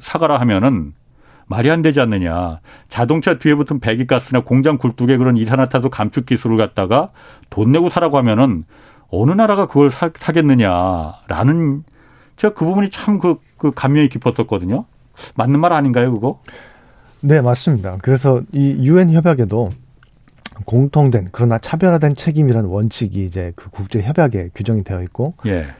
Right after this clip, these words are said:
Speaker 2: 역사적으로 온실가스 배출 책임이 많은 선진국들이 더
Speaker 1: 예.
Speaker 2: 많은 책임을 져야 된다라는
Speaker 1: 예.
Speaker 2: 이제 원칙이 합의돼 있고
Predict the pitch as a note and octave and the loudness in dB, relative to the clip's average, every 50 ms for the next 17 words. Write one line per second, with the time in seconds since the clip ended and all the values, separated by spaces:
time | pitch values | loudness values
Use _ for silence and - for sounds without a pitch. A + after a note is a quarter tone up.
0 | _ _ _ _ _ - A2+ A2+ G2+ - - C3+ B2+ A2+ A#2 A2 F#2+ G#2 G#2+ A#2 | _ _ _ _ _ -6 -4 -4 -4 -2 0 0 2 2 0 -2 -2 -2 0 0
1 | C3 C3+ C3+ - G2+ G#2+ A2 - - - G#2 G2+ - - - G#2 G2+ - - G2 | 0 0 -2 -2 -2 -4 -4 -4 -6 -6 -6 -8 -8 -8 -8 -8 -8 -8 -10 -12
2 | - - B2 A#2+ A2 G2 F#2 F#2+ G2 G#2+ A2 G#2+ G2+ - C#3 D3 D3+ E3 D3+ C3 | -12 -8 -6 -4 -4 -4 -2 -2 -2 -2 -2 -2 -2 -4 -4 0 0 0 0 -2
3 | G2 - - F#2 F#2 F#2 G2+ G#2+ G2+ G#2 G2 F#2+ G2 F#2 F#2+ G#2 A#2 C#3 D3+ D3+ | -4 -6 -8 -8 -6 -4 -4 -4 -4 -2 -2 -2 -2 -2 0 0 0 0 0 -2
4 | C#3+ - - C#3 D3 D3 C3 - - G2+ G#2+ A2+ G#2 F#2+ F2+ E2+ F2+ F2 - _ | -6 -8 -8 -4 -2 -2 -2 -2 -2 -2 -2 0 -2 -2 -4 -6 -8 -10 -12 _
5 | _ - G2+ - B2 C#3+ C#3+ C3+ B2+ A#2+ A2 A2+ G#2+ A2 A#2 A#2 - B2 B2+ - | _ -4 0 2 4 4 4 4 4 4 2 2 0 0 -2 -2 -4 -6 -4 -4
6 | A#2 A2 A#2+ C3+ G#2+ G#2 G2+ - - C3+ C#3+ | -4 -2 -2 -2 -2 -2 -4 -4 -6 -8 -8